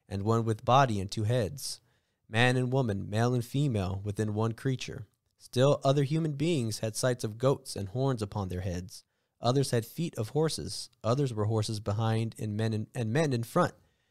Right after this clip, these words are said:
There were also said to have been man-headed bulls and four-bodied dogs, whose tails emerged like fish tails from their backs.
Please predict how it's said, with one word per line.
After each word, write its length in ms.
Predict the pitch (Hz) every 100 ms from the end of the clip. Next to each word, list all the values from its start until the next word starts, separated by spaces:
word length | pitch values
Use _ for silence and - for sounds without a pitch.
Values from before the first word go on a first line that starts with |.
| _ _
There 100 | 110
were 120 | 117
also 220 | 143 196 156
said 240 | - 147
to 80 | 139
have 260 | 135 135 127
been 240 | 127 117
man-headed 520 | 123 127 127 123 113
bulls 460 | 120 143 110 101 -
and 180 | 113 101
four-bodied 600 | 120 127 120 117 110 101
dogs, 480 | 117 110 90 - -
whose 180 | 117 -
tails 320 | - 147 139
emerged 500 | 117 127 139 117 -
like 220 | 104 98
fish 240 | - 156 -
tails 320 | 95 92 92
from 180 | - 98
their 100 | 92
backs. 500 | 117 123 - -